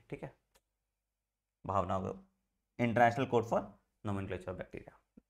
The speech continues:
आगे पीछे हो गया था, ठीक है, हाँ, ठीक, ठीक है, हाँ, हाँ, अरे हाँ भाई,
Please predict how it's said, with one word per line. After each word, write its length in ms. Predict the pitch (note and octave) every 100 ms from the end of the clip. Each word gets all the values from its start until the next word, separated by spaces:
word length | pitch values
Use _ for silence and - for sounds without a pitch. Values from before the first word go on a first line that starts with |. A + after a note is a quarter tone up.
| _
आगे 200 | G#2 F#2
पीछे 200 | - -
हो 60 | -
गया 120 | -
था, 100 | - _ _
ठीक 100 | F3+
है, 80 | G#3+ - - _ _
हाँ, 200 | - - _ _ -
ठीक, 180 | A2+ A2+ _ _ - _ _ _ _ _ _ _
ठीक 120 | E3+
है, 60 | A3 A3 - _ _ _ _ _ _ _ _ _ _ _ _ _ _ -
हाँ, 140 | D3
हाँ, 320 | E3+ D3+ F3+ A#2+
अरे 260 | A#2 A2
हाँ 320 | F#2 E2+ F2
भाई, 120 | E2+